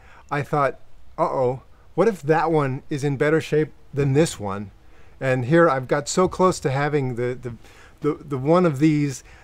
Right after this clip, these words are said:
that's in the best shape, uh, of, of any of them in the whole world. And what if that one's out there and someone else gets that one? And, uh, and, and here's the, here's the thing. I think that if I sold this car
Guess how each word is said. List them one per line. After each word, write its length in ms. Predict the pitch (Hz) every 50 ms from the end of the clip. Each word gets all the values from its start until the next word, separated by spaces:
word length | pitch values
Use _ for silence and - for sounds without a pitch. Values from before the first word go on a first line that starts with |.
| -
that's 180 | - 147 - -
in 80 | 160 151
the 80 | 147
best 380 | 123 - 165 165 165 - - -
shape, 480 | - - - 160 156 156 151 - -
uh, 280 | - 143 139 139 139 139
of, 220 | - 139 143 143 -
of 180 | - 143 139
any 180 | 170 165 160 180
of 100 | 175 143
them 140 | 139 131 131
in 60 | 135
the 80 | 139 117
whole 180 | 135 139 131
world. 380 | 123 160 180 170 151 143 131 131
And 100 | 123 131
what 120 | 160 175
if 100 | 165 -
that 180 | 180 170 165 165
one's 200 | 170 151 131 160
out 200 | 147 143 135 -
there 180 | 151 139 135
and 100 | 131 131
someone 260 | - 160 151 147 147 160
else 160 | 165 151 -
gets 220 | - 156 127 -
that 240 | 123 156 175 180 151
one? 200 | 135 135 131 127 - - - - - - -
And, 260 | 131 135 139 135 135
uh, 220 | 143 139 135 139 - -
and, 200 | 160 160 160 - -
and 180 | 165 170 170 - 180 -
here's 240 | 226 247 262 220 -
the, 100 | 190 143
here's 320 | - - 202 220 208 -
the 80 | 175 147
thing. 220 | 165 147 120 110 - - - - - - - - - - -
I 100 | 220 247
think 240 | 240 - 247 - -
that 140 | 240 202
if 120 | 190 165 -
I 180 | - 165 208
sold 300 | 196 - - 202 190 156
this 180 | 151 185 170 -
car 440 | - - 135 120 113 113 113 110